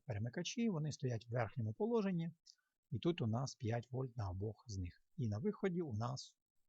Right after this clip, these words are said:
нуль, да? Тридцять чотири і вісім десятих мілівольт. Низький рівень. Перемкнемо один з вхідних перемикачів і перевіримо, що відбудеться.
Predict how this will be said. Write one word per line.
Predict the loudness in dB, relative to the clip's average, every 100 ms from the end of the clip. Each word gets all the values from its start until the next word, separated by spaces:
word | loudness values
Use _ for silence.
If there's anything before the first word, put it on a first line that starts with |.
| _ -4
нуль, | -4 -4
да? | -4 -4 -6 -10 _ _ _ _ _ _ -2
Тридцять | -2 0 -4
чотири | -4 -8 -2 -2 -2 -6 _ _ _
і | -6
вісім | -4 -2 -2
десятих | -2 -4 -4 -2
мілівольт. | -2 0 -4 -8 -2
Низький | 0 0 0 2 2
рівень. | 0 -2 -6 -12 -20 _ _ _ _ _ _ _ _ 0
Перемкнемо | 2 4 4 4 4 2 0
один | 2 6 4 4
з | 0 -2 -4 _ _ _ _ _ _
вхідних | -16 -2 0 2 0 -2 -16 _ _ _ _ _
перемикачів | 0 2 2 0 0 0 -2 _ _ _ _ _ -8
і |
перевіримо, | -2 2 4 4 2 0
що | 0 0
відбудеться. | 0 -2 -4 -6